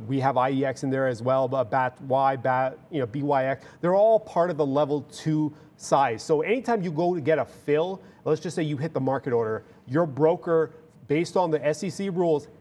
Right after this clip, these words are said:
has to fill at the best offer or the best bid. So they have to go to the level one price, uh, and then if they run through enough volume, they move on to the next, next offer. So if this case, in this case, you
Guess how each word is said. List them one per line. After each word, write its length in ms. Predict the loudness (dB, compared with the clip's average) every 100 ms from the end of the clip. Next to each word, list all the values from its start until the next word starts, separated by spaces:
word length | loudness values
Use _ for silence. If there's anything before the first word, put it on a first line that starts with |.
| _
has 300 | 0 0 0
to 140 | -6
fill 420 | -4 0 0 -2 -8 -8
at 140 | -4 -2
the 100 | -4
best 560 | 0 2 2 0 -8 -20 _ _ 0
offer 300 | 2 2 0
or 240 | 2 2 2
the 80 |
best 260 | -2 -2 -2
bid. 240 | 0 0 0
So 260 | 0 0
they 160 | 2 -2
have 260 | 0 -2 -2
to 100 | -4
go 220 | 0 0
to 40 | 0
the 100 | 0
level 260 | 0 0
one 160 | -2 -2
price, 440 | 0 0 0 -6 -16 -20 -10
uh, 100 | -10 -8 -4
and 140 | 0
then 180 | 0 0
if 140 | -2 0
they 120 | 0
run 260 | 2 0
through 220 | 0 -2 0
enough 240 | 0 0
volume, 480 | 0 0 0 -2 -6 -12 -4
they 120 | -2
move 240 | 0 0
on 160 | 0 -2
to 120 | -4
the 80 | -2
next, 300 | -2 -4 -8 -12
next 360 | -4 -4 -4 -2
offer. 380 | 0 0 -4 -8
So 280 | 0 0 0
if 180 | -2
this 200 | -4 -4
case, 320 | -2 -2 -2 -2
in 120 | -2
this 160 | -2
case, 200 | -2 -2
you 120 | -4